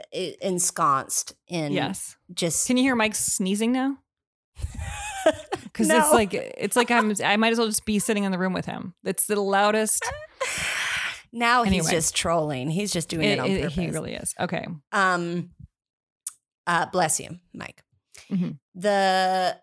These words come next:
Speaker 1: oh yeah, so, so I, I have to, like, full sensory deprivation. Um, my headphones that I w-, did sleep with, which were like a headband, which made it, you know, easy to sleep on,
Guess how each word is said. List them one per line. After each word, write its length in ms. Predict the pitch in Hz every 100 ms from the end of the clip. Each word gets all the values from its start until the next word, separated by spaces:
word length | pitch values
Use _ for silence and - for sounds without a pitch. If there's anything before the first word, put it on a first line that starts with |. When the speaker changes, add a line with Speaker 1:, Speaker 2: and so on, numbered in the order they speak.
| _
Speaker 1:
oh 80 | 240
yeah, 200 | 196 -
so, 260 | - 226 220
so 220 | 220 208
I, 260 | 185 208 190
I 120 | 190
have 200 | 190 196
to, 120 | - 190
like, 200 | 175 180
full 300 | - 220 214
sensory 720 | 208 180 - 175 170 165 -
deprivation. 840 | 170 156 165 151 156 - 123 123 170 - - - _
Um, 360 | 190 175 160 -
my 300 | 196 175 170 175 175
headphones 680 | 175 208 277 - 233 214 190 -
that 140 | 170
I 220 | 170 170
w-, 360 | 156 131 175 190 190 175
did 260 | 214 302 294
sleep 300 | - 160 -
with, 340 | 147 147 - - 156 135 - 147
which 200 | 185 175
were 80 | 175
like 220 | 156 156
a 40 | 156
headband, 720 | - 208 202 151 135 139 117
which 200 | 165 - 170
made 160 | 165
it, 160 | 156 -
you 120 | -
know, 180 | 165 131 -
easy 260 | 170 156 151
to 120 | 151
sleep 240 | - 160
on, 300 | - 151 139